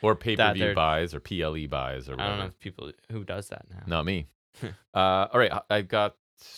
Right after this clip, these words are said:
Speaker 1: from N X T this week. We immediately, I don't even think there was introductions or entrances, go into the Heritage Cup match, which is Noam Dar defending the cup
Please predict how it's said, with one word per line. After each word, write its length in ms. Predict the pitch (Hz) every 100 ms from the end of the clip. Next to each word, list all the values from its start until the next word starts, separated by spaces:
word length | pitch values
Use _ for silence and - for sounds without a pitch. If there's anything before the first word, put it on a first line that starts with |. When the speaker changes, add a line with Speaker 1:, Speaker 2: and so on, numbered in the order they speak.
| -
Speaker 1:
from 220 | 110 104
N 100 | 104
X 160 | 107 -
T 180 | - 104
this 280 | 87 -
week. 280 | 82 76 65 -
We 200 | 87 98
immediately, 680 | 90 90 107 123 135 127 117
I 60 |
don't 140 | 107 151
even 160 | 143
think 240 | 92 101 101
there 100 | 95
was 140 | 80
introductions 580 | - 85 78 80 - 85
or 80 | 80
entrances, 560 | 73 85 - 98 110
go 240 | 95 92 82
into 600 | 80 82 85 - 85 80
the 100 | 73
Heritage 400 | 76 80 76 -
Cup 240 | - 82
match, 300 | 90 90 90
which 180 | 90 78
is 100 | 82
Noam 360 | 87 82 80 76
Dar 240 | 78 87
defending 400 | 85 - 101 98
the 80 | 95
cup 260 | - 101